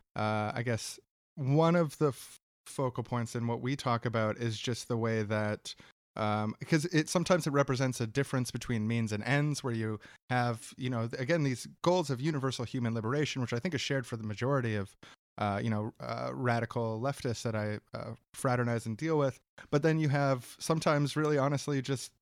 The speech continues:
deep, weird cruelty and social games that are, seem to be impediments to that universal human liberation. So, um, definitely something that sticks in my craw.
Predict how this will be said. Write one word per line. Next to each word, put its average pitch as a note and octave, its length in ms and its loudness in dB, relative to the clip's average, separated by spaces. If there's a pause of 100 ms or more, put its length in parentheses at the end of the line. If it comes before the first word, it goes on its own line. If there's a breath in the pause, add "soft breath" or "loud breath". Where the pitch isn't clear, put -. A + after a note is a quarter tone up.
(200)
deep, D3+ 320 0
weird C3 540 0
cruelty C#3 580 0
and G#2+ 140 -2
social C3 400 0
games G#2 540 0 (440 loud breath)
that A#2 240 4
are, A2 600 2
seem C3 300 0
to A#2+ 140 -6
be B2 120 2
impediments A2+ 680 0
to A#2+ 80 -4
that G#2+ 160 0
universal G#2+ 480 0
human A2 320 0
liberation. G#2 500 -2
So, G#2+ 260 0 (480 loud breath)
um, G#2 540 0 (360)
definitely C3 280 2
something B2 300 0
that A2 100 0
sticks - 300 -8
in G#2+ 80 -2
my G#2 160 -2
craw. F#2 340 -6